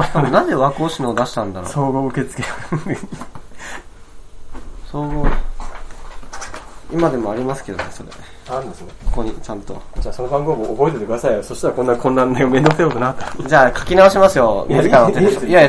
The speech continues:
Speaker 2: や、違う、登録間違ったら嫌じゃないですか。
Speaker 1: いやいや、ここで書き直しても意味ないんですよ。それが、
Speaker 2: あ、
Speaker 1: 反映されないんで、こっちでは。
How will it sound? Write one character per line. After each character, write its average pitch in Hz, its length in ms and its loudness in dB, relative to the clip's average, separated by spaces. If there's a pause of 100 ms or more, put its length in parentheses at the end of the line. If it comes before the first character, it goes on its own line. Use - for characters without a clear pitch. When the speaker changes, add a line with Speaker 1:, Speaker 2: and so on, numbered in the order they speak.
Speaker 2:
や、 127 80 6
違 - 20 2
う、 - 40 2
登 180 240 4
録 180 140 4
間 165 80 8
違 - 20 8 (140)
っ - 40 -2
た - 80 0
ら 113 80 2
嫌 120 80 6
じ 113 60 0
ゃ - 20 0
な 95 80 0
い - 20 -8
で - 60 -12
す 165 60 -10
か。 - 20 -6
Speaker 1:
い - 20 0
や 156 80 0
い - 20 4
や、 - 240 4
こ - 120 -6
こ 208 100 6
で 208 100 6
書 185 80 0
き 185 80 -4
直 190 120 2
し 196 60 -6
て - 40 -2
も - 60 0
意 147 40 2
味 120 80 0
な 104 60 0
い 107 40 -2
ん - 20 -2
で 104 60 -6
す - 40 -14
よ。 - 60 -8 (260)
そ 175 140 -6
れ 170 60 -4
が、 165 340 2
Speaker 2:
あ、 160 80 6 (300)
Speaker 1:
反 151 260 2
映 147 40 0
さ 147 120 -4
れ 139 60 -2
な 151 100 -2
い - 20 -2
ん 113 40 -4
で、 101 60 -6
こ 107 120 -10
っ - 20 -18
ち 104 100 -12
で - 60 -8
は。 - 60 -12